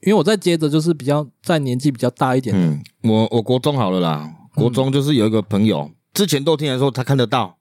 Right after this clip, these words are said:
Speaker 2: 但是我们也不以为意啊，一个是又勾一勾一样呢。啊，我们晚上就是无聊，大家都会烧酒，黑白照。那时候国一、国二那时候吧，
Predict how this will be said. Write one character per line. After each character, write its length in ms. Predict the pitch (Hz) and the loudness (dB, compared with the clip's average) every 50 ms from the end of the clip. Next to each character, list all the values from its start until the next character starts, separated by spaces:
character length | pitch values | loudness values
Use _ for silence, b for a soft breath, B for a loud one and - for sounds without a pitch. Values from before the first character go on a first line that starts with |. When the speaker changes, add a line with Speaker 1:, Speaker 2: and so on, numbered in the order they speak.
| _ _ | _ _
Speaker 2:
但 120 | - 147 139 | -2 0 2
是 60 | 156 | 2
我 120 | 151 117 | 2 2
们 140 | 98 98 107 | 2 2 2
也 140 | 104 101 95 | 0 0 -2
不 180 | - - 160 147 | 0 0 0 2
以 100 | 113 101 | 2 2
为 180 | 92 95 104 | 2 2 2
意 100 | 117 113 | 2 2
啊， 140 | - 135 139 | 2 2 0
一 80 | 135 113 | 2 0
个 80 | 107 87 | 0 -2
是 140 | 87 90 | -2 -6
又 180 | 92 131 151 135 | -2 -2 -2 -2
勾 240 | 113 - 123 135 143 | 0 -2 0 0 0
一 40 | 135 | 0
勾 200 | - 120 117 107 | 0 0 0 0
一 60 | 92 | 0
样 120 | 92 101 | 0 -2
呢。 140 | 101 95 90 - _ _ | -2 -2 -4 -6 _ _
啊， 100 | - 135 | -4 0
我 120 | 120 135 117 | 0 2 2
们 180 | 117 113 120 | 2 0 0
晚 180 | 110 104 104 107 | 0 0 0 2
上 160 | 127 147 143 | 0 0 0
就 80 | 139 139 | 0 0
是 280 | 139 147 143 147 123 _ - | 2 2 2 0 0 _ -4
无 140 | - 110 135 | -2 0 0
聊， 160 | 135 101 92 | 0 0 -2
大 80 | 85 95 | -4 -2
家 120 | 85 101 | -2 0
都 80 | 110 123 | 2 2
会 80 | 113 | 0
烧 220 | 95 - 107 104 101 | 0 0 0 0 0
酒， 240 | 95 - 107 110 104 | 0 0 -2 -2 0
黑 140 | - 101 | -2 -2
白 160 | 95 95 90 80 | -2 0 -2 -2
照。 260 | - 120 101 85 - _ _ _ _ _ _ _ _ - | -2 -2 -4 -4 -6 _ _ _ _ _ _ _ _ -2
那 80 | 131 123 | 0 0
时 80 | 117 | 2
候 400 | 117 120 127 131 131 123 - - _ _ _ - | 2 2 2 2 2 0 -2 -6 _ _ _ -6
国 420 | - 139 135 139 151 160 165 160 _ | -2 0 2 4 4 2 2 0 _
一、 220 | - 180 185 185 | -2 -2 0 0
国 300 | 160 - - 143 143 156 - | -2 -2 0 0 0 0 0
二 160 | - 190 180 | 0 0 2
那 100 | 175 170 | 2 2
时 140 | 143 - 135 | 0 0 0
候 140 | 143 147 139 | 2 2 2
吧， 360 | 113 113 98 90 78 - _ | 0 0 -2 -4 -6 -8 _